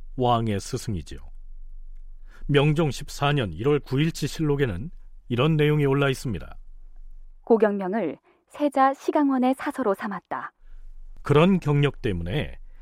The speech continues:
Speaker 1: 자신을 왕사로 표현했던 것이죠. 고경명은 그 경문에서 패배주의의 만연된 세태를 한탄하고 나서 다음과 같이 결의를 밝힙니다.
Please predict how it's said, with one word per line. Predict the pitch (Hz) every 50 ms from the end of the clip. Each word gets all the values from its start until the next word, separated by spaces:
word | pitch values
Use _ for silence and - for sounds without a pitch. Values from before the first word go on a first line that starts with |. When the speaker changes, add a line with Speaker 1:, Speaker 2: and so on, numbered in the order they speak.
| - - -
Speaker 1:
자신을 | - - 120 101 - 113 123 139 127 -
왕사로 | - 101 104 113 127 131 139 139 139 135 123 - - 107 98 90 - 143 139 - - - - - -
표현했던 | - - 90 80 76 71 71 78 - - 95 87
것이죠. | 73 71 - - - - - - - - - - - - - - - - - - - - - - - - - - - -
고경명은 | - 139 135 139 151 151 147 160 156 143 110 120 151
그 | 147 - 156 143
경문에서 | - 131 135 139 143 147 151 151 139 - - 92 71 - - - - - - - - - - - -
패배주의의 | - - 147 147 151 143 147 156 156 151 160 156 156 156 151
만연된 | 147 120 104 107 131 143 151 165 170 160 170 160 156
세태를 | - - 143 135 - - 131 139 139
한탄하고 | 131 - 131 131 123 - 127 117 110 101
나서 | 95 80 78 76 - - - 67 - - - - - - - - - - -
다음과 | - - 104 113 131 147 151 151 135
같이 | - 73 - - - - - - - - - - - - -
결의를 | - - 117 110 113 113 107 101 92 - -
밝힙니다. | - - 123 107 - - 82 67 60 - - -